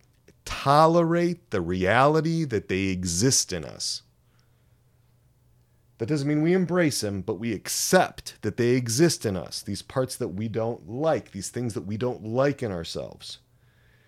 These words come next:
So being integrated means that you're aware and you accept your emotions, even the ones you don't like. For example, anger, hatred, sadness, disappointment. Let's just go with anger, right?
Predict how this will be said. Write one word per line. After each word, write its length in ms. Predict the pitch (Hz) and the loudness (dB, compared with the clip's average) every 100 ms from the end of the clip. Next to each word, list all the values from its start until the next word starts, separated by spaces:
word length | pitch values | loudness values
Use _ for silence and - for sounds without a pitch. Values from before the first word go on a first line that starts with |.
| _ _ | _ _
So 160 | - 127 | -6 -2
being 320 | 101 185 208 | 2 2 4
integrated 500 | 226 202 117 117 113 | 4 4 2 0 0
means 240 | 127 139 127 | 0 0 -2
that 100 | 117 | -2
you're 240 | 123 117 | 2 4
aware 720 | 107 104 107 123 151 185 170 - _ | 4 4 4 4 4 2 -2 -10 _
and 160 | - 110 | -2 0
you 140 | 110 | 0
accept 420 | 101 - 143 135 151 | -2 -2 -2 -2 0
your 140 | 170 | 2
emotions, 520 | 165 139 139 180 175 113 | 2 2 0 -4 -4 0
even 220 | 120 151 | 4 6
the 60 | |
ones 200 | 156 156 | 6 6
you 80 | 156 | 4
don't 180 | 170 151 | 2 4
like. 460 | 139 147 - - _ _ _ _ _ _ _ | 4 4 0 -14 _ _ _ _ _ _ _
For 180 | 120 | 0
example, 580 | 107 110 127 120 143 - | 2 2 2 4 2 0
anger, 520 | 110 120 135 160 180 - _ _ _ _ _ | 0 0 2 0 0 -8 _ _ _ _ _
hatred, 720 | - 120 123 - 160 170 165 - _ _ _ | 0 0 2 2 4 4 0 -8 _ _ _
sadness, 960 | - - 107 127 139 165 160 - - - _ | -4 4 6 6 6 2 0 -4 -12 -18 _
disappointment. 920 | 123 - - - 123 131 156 180 165 _ _ _ _ _ _ _ _ | -4 -4 -4 -4 -6 -4 -4 -4 -8 _ _ _ _ _ _ _ _
Let's 140 | 180 | -2
just 160 | 196 185 | 0 4
go 100 | 214 | 6
with 140 | 180 | 6
anger, 400 | 143 160 80 - - | 6 2 0 -8 -4
right? 340 | 92 104 131 | 4 4 4